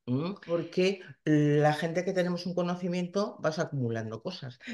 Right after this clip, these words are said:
pero cada uno que se enfrenta a una discapacidad o un maestro o maestra joven que se enfrenta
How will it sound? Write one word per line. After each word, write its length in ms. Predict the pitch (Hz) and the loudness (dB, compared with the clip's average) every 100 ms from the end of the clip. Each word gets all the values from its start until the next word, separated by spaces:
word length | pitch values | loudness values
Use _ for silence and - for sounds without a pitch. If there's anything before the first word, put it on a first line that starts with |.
| - | -2
pero 220 | 156 151 | 2 4
cada 280 | 147 143 135 | 4 4 6
uno 260 | 151 196 196 | 6 4 0
que 100 | 202 | -2
se 100 | 190 | -6
enfrenta 380 | 175 180 175 156 | -4 -2 -2 -2
a 20 | |
una 160 | 151 156 | -2 -2
discapacidad 840 | 151 - 143 135 131 139 160 151 | -4 -6 -6 -6 -2 2 2 0
o 60 | 127 | -2
un 200 | 131 139 | 0 0
maestro 480 | 139 139 - 131 - - - | 0 -2 -2 -2 -2 -12 2
o 400 | 139 135 127 120 | 4 6 6 4
maestra 420 | 123 127 135 135 | 2 -2 -6 -8
joven 340 | - 135 120 110 | 0 2 2 0
que 120 | 127 | -4
se 280 | - 123 113 | -2 -2 -2
enfrenta 580 | 117 147 156 139 123 | -2 0 0 0 -2